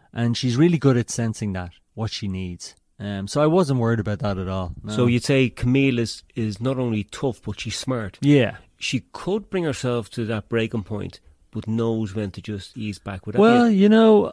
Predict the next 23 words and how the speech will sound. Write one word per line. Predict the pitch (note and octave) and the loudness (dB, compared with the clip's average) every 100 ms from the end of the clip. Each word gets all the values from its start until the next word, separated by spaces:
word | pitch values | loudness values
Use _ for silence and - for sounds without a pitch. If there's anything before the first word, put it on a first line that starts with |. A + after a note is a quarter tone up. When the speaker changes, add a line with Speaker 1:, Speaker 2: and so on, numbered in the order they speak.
| - - | -6 2
Speaker 1:
I | E3 | 4
think | F#3+ F#3 | 6 6
as | D#3+ - | 6 4
the | C3+ | 4
further | E3 F3 D#3 | 6 6 8
we | C3+ | 6
go | A2+ B2 C3 C#3+ C#3+ - | 6 8 8 6 0 0
in | A#2+ A#2+ | 2 4
these | A#2+ B2 G#2+ | 4 4 4
races, | A#2 C3 D3 D#3 D3 | 2 2 2 0 0
I | C3+ | -2
think | C3 D3+ C#3 | 0 -2 0
that's | C#3 B2+ | 0 0
one | C3 C3 | 0 0
thing | C3+ | 2
that | A#2+ G#2+ | 2 2
we're | G#2 | 4
gonna | A2+ | 4
be | A2 | 4
have | A2 G#2+ | 4 4
very | A2+ A2 | 4 2
cognitive | - A2 G#2+ B2+ C#3 C3+ | 2 0 2 2 2 2
of, | D3 D3+ | 2 2